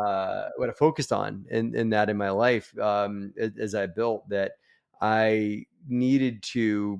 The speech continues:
be patient. And that's what I would tell someone is that, like, "You're not gonna just get into real estate investing and go buy a hundred unit apartment building." It, it'd be, it'd be really cool if you did, but it's, it's not gonna happen. Just let it go.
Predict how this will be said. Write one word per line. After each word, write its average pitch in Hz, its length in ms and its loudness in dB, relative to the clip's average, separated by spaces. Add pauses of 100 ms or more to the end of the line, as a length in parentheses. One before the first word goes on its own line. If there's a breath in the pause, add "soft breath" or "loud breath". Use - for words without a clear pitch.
be 113 240 0
patient. 107 600 -6 (100)
And 107 200 -4
that's 101 220 -2
what 107 80 -2
I 101 60 4
would 98 140 0
tell 95 200 -4
someone 101 460 -4
is 107 140 -2
that, 110 160 2
like, 113 260 6 (300 soft breath)
"You're 156 120 4
not 185 120 2
gonna 165 120 4
just 120 200 -4
get 135 80 4
into 107 100 0
real 110 140 6
estate 113 180 0
investing 98 540 -2
and 101 120 -4
go 113 160 6
buy 101 340 0
a 101 100 -2
hundred 110 280 0
unit 101 200 -4
apartment 107 420 -2
building." 98 360 0
It, 110 100 -2
it'd 131 120 -4
be, 135 260 4
it'd 135 140 0
be 131 100 4
really 151 240 6
cool 151 220 2
if - 100 -8
you 110 60 -8
did, 139 340 4 (360 soft breath)
but 160 60 4
it's, - 200 0
it's 135 160 -2
not 160 140 4
gonna 151 100 -2
happen. 160 300 -4 (240)
Just - 160 -16
let 151 100 6
it 156 80 0
go. 135 260 2